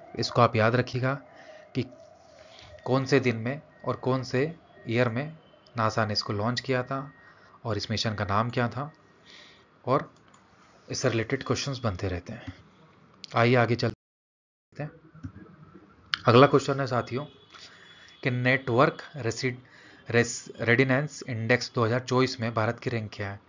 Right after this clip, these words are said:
आपके ऑप्शन है सिक्सटी, फ़ोर्टी नाइन,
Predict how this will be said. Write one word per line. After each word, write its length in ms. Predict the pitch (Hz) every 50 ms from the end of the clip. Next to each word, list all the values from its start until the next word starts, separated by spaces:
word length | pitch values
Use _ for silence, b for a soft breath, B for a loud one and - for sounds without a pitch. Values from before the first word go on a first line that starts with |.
| B B B B B B B B B B B B B - - -
आपके 260 | 117 110 - - 139
ऑप्शन 340 | 123 117 113 - - 131 127 120 -
है 160 | 131 143 151 -
सिक्सटी, 520 | - - 123 - - - - 139 143 147 - - -
फ़ोर्टी 300 | - - 120 110 117 113
नाइन, 260 | 117 120 127 139 135